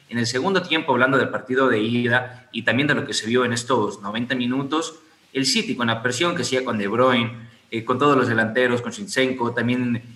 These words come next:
eh, los defensas iban hacia el medio campo a presionar. El París no podía salir como, cómodamente,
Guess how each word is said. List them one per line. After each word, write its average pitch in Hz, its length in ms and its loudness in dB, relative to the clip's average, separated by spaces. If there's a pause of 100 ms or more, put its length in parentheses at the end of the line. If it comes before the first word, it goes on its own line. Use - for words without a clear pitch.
(160)
eh, 113 80 -6
los 120 160 2
defensas 156 500 2
iban 139 160 6
hacia 131 140 2
el 117 40 2
medio 127 220 4
campo 131 220 2
a 135 60 -2
presionar. 123 600 2
El 131 120 0
París 143 220 4
no 139 140 2
podía 127 240 4
salir 117 220 0
como, 113 320 -2
cómodamente, 135 760 2